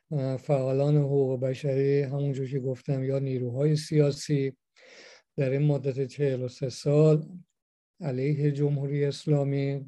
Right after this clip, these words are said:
داد و فریاد کردن، افشاگری کردن، ولی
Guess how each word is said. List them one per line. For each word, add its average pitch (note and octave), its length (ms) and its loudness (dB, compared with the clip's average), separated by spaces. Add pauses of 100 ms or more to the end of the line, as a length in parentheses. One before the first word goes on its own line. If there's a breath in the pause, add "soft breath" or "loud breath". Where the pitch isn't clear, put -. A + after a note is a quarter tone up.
داد C3+ 280 0
و C#3+ 60 2
فریاد C3+ 680 -2
کردن، C#3+ 600 -2 (500 loud breath)
افشاگری C3 680 -4
کردن، D#3 480 2
ولی D#3+ 600 -2